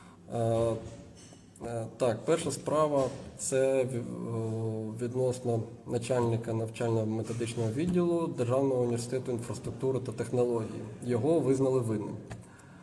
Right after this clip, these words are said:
Е, потім наступний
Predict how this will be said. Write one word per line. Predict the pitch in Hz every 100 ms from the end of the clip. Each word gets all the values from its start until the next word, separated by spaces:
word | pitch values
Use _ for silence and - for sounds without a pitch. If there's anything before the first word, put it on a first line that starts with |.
| - - - - 117
Е, | 113 110 110 110 -
потім | 143 139 135 113 107 - - 120
наступний | 117 135 131 120 113